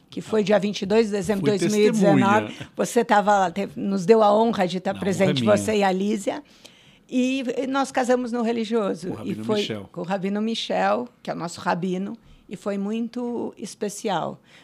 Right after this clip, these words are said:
Speaker 2: Legal.
Speaker 1: Pena que o Rabino soube, eu não tava aqui, porque ele adorava o Cid também.
Speaker 2: Ele tava.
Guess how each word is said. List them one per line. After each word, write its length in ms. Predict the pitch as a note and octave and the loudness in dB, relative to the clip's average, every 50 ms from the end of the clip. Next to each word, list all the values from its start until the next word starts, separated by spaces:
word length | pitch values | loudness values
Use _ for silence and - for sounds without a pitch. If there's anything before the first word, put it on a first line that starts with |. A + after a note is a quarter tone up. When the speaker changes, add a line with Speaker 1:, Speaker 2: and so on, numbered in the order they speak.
| - - | -20 -20
Speaker 2:
Legal. 200 | F#3+ - - - | -20 -18 6 8
Speaker 1:
Pena 320 | A#3 A#3+ B3 C4 C4+ C4+ | 8 10 10 8 4 0
que 100 | B3+ C4 | -2 -4
o 60 | C4+ B3 | -4 -2
Rabino 360 | B3+ A#3 A3 A3+ A3+ A3+ A3 | -2 -2 -2 -2 -4 -4 -6
soube, 340 | F3 - - A3 A3+ G3 G#3 | -6 -6 -4 -4 -4 -2 -4
eu 80 | G#3+ G#3+ | -6 -6
não 180 | G#3 G3+ G3 | -6 -8 -6
tava 320 | F3 G#3 - F#3+ F#3 F3+ F3 | -2 0 0 0 2 0 -2
aqui, 500 | E3 D#3+ - - G3+ G3 G#3 A#3+ B3+ A#3+ - _ | -2 -4 -6 -8 -4 -4 -2 -4 -4 -6 -12 _
porque 280 | - G#3+ - - - G#3 | -6 -6 -6 -4 -4 -4
ele 220 | G#3 G#3 G#3+ G#3+ - - | -2 -2 -2 -4 -4 -4
adorava 480 | F#3 F3 G#3 G#3 G3+ G3+ G#3 F3+ F3+ | -4 -2 0 2 2 2 2 0 -2
o 20 | F#3+ | -8
Cid 360 | - - G#3+ G3+ F3 E3+ F3 | -10 -8 -8 -8 -8 -10 -10
também. 500 | - - F#3+ F3 F#3 F#3+ G3 G3+ G#3+ A3 | -10 -8 -6 -4 -2 -2 -2 -4 -4 -8
Speaker 2:
Ele 200 | - C4 F#3+ G3+ | -10 -14 -14 -14
tava. 440 | - - D3+ C#3+ C#3+ A#2 G2 G2+ F#2+ | -10 -10 -8 -8 -8 -8 -12 -16 -20